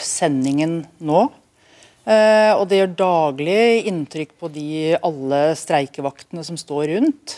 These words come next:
fordi de har elevene som kommer bort til seg og ønsker kontakt. Og jeg har vært ute på og stått streikevakt selv flere steder sammen, sammen med mine,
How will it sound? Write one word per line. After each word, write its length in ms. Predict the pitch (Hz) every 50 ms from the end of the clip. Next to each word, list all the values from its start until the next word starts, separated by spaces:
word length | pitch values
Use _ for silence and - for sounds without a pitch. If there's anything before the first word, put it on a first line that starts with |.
| - -
fordi 200 | 190 196 196 196 190 190 185 170
de 120 | 180 170 170 170 170 175 170 170 151
har 280 | 135 156 143 143 147 156
elevene 540 | 156 147 143 143 139 135 143 147 151 156 160 160 160 147 _ _ _ _ _ _ _ _ _ _ -
som 160 | - 175 160
kommer 320 | - 165 147 147 151 156
bort 200 | 156 180 - _ _ -
til 120 | 139 127
seg 300 | - 180 208 240 262 262 254 240
og 300 | 214 190 185 180 175 165
ønsker 260 | 165 143 - - 143 -
kontakt. 600 | - 143 143 135 - 180 220 226 - _ - - _ _ - 202
Og 240 | 190 190 185 185
jeg 80 | 175 175
har 80 | 170 165
vært 200 | 147 - - 175
ute 160 | 156 - - -
på 120 | 151 156 156 156 156 156 156 156 156
og 320 | - _ _ _ - 170 -
stått 320 | - - 165 - - -
streikevakt 560 | - 175 165 147 131 - - 143 151 - -
selv 400 | - - - 165 175 226 247 233 - - 196 202 190 175 -
flere 320 | - 180 165 160 170 160
steder 320 | - 185 156 165 214 240 -
sammen, 500 | - 208 185 180 180 170 175 170 165 156 156
sammen 320 | - 165 160 156 156 165
med 120 | 175 180
mine, 340 | 175 165 147 160 202 240 294